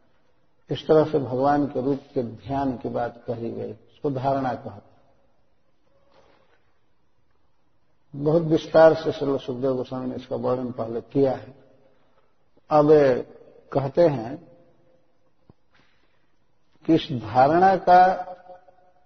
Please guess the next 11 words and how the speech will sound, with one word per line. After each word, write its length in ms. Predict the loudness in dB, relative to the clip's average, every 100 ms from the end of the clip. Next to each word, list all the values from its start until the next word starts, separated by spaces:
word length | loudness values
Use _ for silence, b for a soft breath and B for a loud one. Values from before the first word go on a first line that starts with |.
| -12
वास्तविक 760 | -4 0 0 0 2 4 4 0
फल 420 | 4 6 6 4
तो 180 | 0 -2
भगवान 440 | 0 2 4 2
में 280 | 0 -4 0
प्रेम 300 | 4 4 0
है, 320 | -10 -20 -20 -20 _ _ -8
जैसा 300 | -4 -2 -2
उन्होंने 280 | -2 -2 -4
पहले 400 | -8 -6 -6 -8
कहा 360 | -12 -18 -20